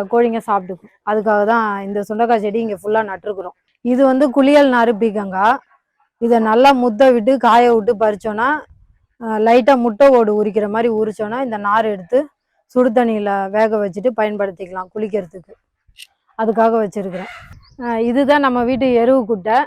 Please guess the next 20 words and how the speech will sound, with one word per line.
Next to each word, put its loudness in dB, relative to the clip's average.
நாட்டு 2
மாடு -2
வச்சிருக்கோன்னு -6
சொன்னல, 0
அதனுடைய -2
சாணம்லாம் -6
இங்க -14
வந்துரும். -10
இந்த 2
எருவை 6
வந்து, 0
அஹ், -2
தண்ணி 2
பைப் 0
இருக்கு -4
பாருங்க, -4
அந்த -4
பைப்பை 0
திறந்து 2
விட்டு 4